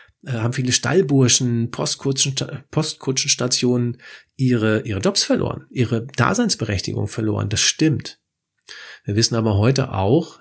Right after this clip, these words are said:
dass direkt bei der Deutschen Bahn zweihunderttausend Menschen arbeiten. Und da sind diejenigen, die, äh, quasi rundrum mit der Deutschen Bahn ihr Geld verdienen, noch gar nicht mit drin. Also es ist ein riesiger Arbeitgeber geworden. Die hat,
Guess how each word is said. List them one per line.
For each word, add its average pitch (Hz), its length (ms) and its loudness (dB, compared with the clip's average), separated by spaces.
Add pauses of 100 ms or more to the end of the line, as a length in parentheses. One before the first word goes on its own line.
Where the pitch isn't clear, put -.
(120)
dass - 540 2 (520)
direkt 131 280 2
bei 123 100 2
der 113 100 0
Deutschen 107 420 0
Bahn 117 440 0
zweihunderttausend 113 960 -2
Menschen 135 340 -2
arbeiten. 95 680 -6 (420)
Und 110 160 2
da 123 80 4
sind 123 280 2
diejenigen, 156 460 2
die, 123 240 2 (500)
äh, 113 220 0
quasi 123 460 2
rundrum 117 880 4
mit 120 160 4
der 120 100 2
Deutschen 117 300 0
Bahn 113 160 -2
ihr 110 80 0
Geld 110 180 0
verdienen, 123 220 0
noch 110 100 -2
gar 127 120 0
nicht 101 160 0
mit - 180 -2
drin. 139 260 2 (380)
Also 113 280 2
es 123 80 -2
ist 123 60 -2
ein 120 180 -2
riesiger 139 640 -2
Arbeitgeber 135 480 -2
geworden. 98 360 -2
Die 101 140 -2
hat, - 380 -4